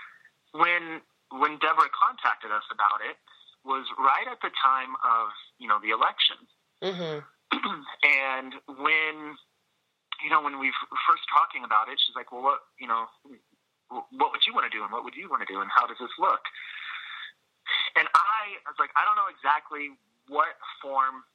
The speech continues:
Speaker 1: it takes." You know, kinda like you said,
Speaker 2: Mm-hmm.
Speaker 1: I don't know if it's, if it's podcasts or if it's, um, you know, what, what the medium is. Is it a book? Is it writing? Is it teaching? I don't, I don't know. But what I do know is,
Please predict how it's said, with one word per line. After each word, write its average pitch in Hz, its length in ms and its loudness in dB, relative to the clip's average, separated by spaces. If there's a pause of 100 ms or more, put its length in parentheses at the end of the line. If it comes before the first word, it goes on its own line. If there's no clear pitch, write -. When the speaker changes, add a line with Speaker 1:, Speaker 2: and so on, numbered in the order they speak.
(100)
Speaker 1:
it 117 140 -12 (180)
takes." 95 300 -8 (260)
You 107 80 -8
know, 110 80 -2
kinda 123 240 2
like - 80 -10
you 160 160 -14
said, 101 160 0
Speaker 2:
Mm-hmm. 104 60 2
Speaker 1:
I - 20 -2
don't 117 160 2
know 117 160 2
if 117 160 -2
it's, 117 240 -4 (320)
if 113 160 -6
it's 110 240 -2
podcasts 131 720 2
or 117 160 0
if 113 140 -4 (180)
it's, - 160 -12 (640)
um, 107 420 2
you 160 80 -2
know, 160 140 2
what, 175 180 0
what 180 160 0
the 147 80 -8
medium 143 640 -6
is. 101 220 -8 (100)
Is 110 140 -12
it 120 80 -6
a 139 80 2
book? - 260 6
Is 113 140 -8
it 117 100 -4
writing? 160 480 2
Is 107 160 -14
it 117 300 -6 (1040)
teaching? 113 400 2
I 120 80 0
don't, 139 260 2
I 127 140 4
don't 135 240 2
know. 101 260 2 (720)
But 131 100 2
what 143 140 2
I 135 100 -2 (140)
do 247 160 -6
know 110 400 -4 (320)
is, 127 580 -2